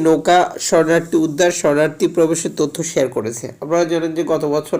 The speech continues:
রেকর্ড সংখ্যক শরণার্থী বিভিন্ন উপত্যকা বা দ্বীপ উপকূলে প্রবেশ করেছিল আফ্রিকার বিভিন্ন দেশ থেকে, যেখানে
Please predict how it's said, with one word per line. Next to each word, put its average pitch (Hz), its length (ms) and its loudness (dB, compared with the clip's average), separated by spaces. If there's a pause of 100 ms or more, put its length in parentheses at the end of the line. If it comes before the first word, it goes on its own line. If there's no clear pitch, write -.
রেকর্ড 143 300 -6
সংখ্যক 165 340 -6
শরণার্থী 147 480 0 (600)
বিভিন্ন 165 380 2 (220)
উপত্যকা 165 560 -2 (220)
বা 160 160 2 (240)
দ্বীপ 160 280 2 (240)
উপকূলে 151 380 -2
প্রবেশ 143 300 -2 (120)
করেছিল 156 340 -2 (280)
আফ্রিকার 156 440 -4
বিভিন্ন 135 260 -2 (100)
দেশ 127 160 -6
থেকে, 120 240 -6 (520)
যেখানে 170 380 0